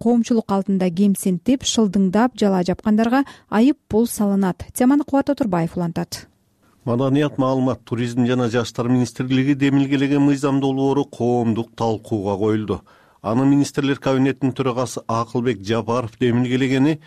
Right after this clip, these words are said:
Speaker 2: долбоордун негиздемесинде көргөзүлгөн. Ага ылайык, укук бузуулар жөнүндө кодекстин жүз жетинчи беренесине жалган жала жана мазактоого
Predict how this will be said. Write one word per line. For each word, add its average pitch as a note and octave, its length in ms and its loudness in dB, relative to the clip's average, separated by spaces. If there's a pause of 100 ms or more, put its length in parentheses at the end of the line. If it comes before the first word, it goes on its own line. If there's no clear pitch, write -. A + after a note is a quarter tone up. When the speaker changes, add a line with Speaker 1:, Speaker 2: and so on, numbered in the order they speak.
(200)
Speaker 2:
долбоордун B2 840 0
негиздемесинде A2 760 0
көргөзүлгөн. G#2 640 -2 (380)
Ага A#2 220 0
ылайык, C#3 320 0 (260)
укук B2+ 320 -4
бузуулар C3+ 480 0
жөнүндө C3+ 320 2
кодекстин C#3 680 0 (100)
жүз A#2 320 -4
жетинчи A#2+ 560 -2
беренесине C3+ 640 0 (340)
жалган A#2 480 -2
жала B2 400 0
жана A2+ 240 -2
мазактоого A#2+ 800 -2